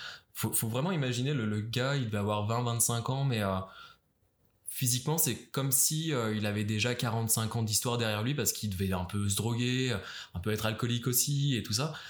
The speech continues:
Euh, sa voiture, elle ressemblait à rien, c'était un espèce de pick-up, euh, Toyota, à moitié rouillé et tout. Et, euh, mais c'est le genre de, de gars ici à Montréal, tu pourrais presque le retrouver, euh, à Berry-UQAM en train de faire la manche, euh,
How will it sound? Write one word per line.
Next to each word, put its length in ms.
Euh, 120
sa 120
voiture, 380
elle 60
ressemblait 400
à 100
rien, 180
c'était 120
un 60
espèce 180
de 80
pick-up, 480
euh, 80
Toyota, 560
à 60
moitié 380
rouillé 540
et 60
tout. 180
Et, 180
euh, 180
mais 100
c'est 100
le 60
genre 120
de, 140
de 140
gars 160
ici 240
à 20
Montréal, 380
tu 140
pourrais 280
presque 240
le 60
retrouver, 560
euh, 100
à 100
Berry-UQAM 540
en 60
train 140
de 60
faire 160
la 100
manche, 380
euh, 240